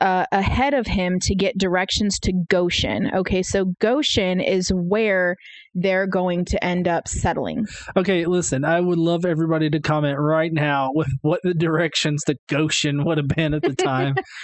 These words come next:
Speaker 2: All right, you go down forty acres and take a ride at that group of sheep. Now, try not to fuck those sheep, okay? You're gonna move on past them whores,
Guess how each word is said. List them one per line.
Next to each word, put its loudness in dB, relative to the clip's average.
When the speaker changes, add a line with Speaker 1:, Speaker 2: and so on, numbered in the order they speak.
Speaker 2:
All 2
right, 2
you 2
go 4
down 2
forty 4
acres 2
and 0
take 2
a 2
ride 2
at 0
that 0
group 0
of 2
sheep. 0
Now, 2
try 2
not 2
to 0
fuck 4
those 4
sheep, 0
okay? 2
You're 2
gonna 4
move 4
on 2
past 0
them 2
whores, 0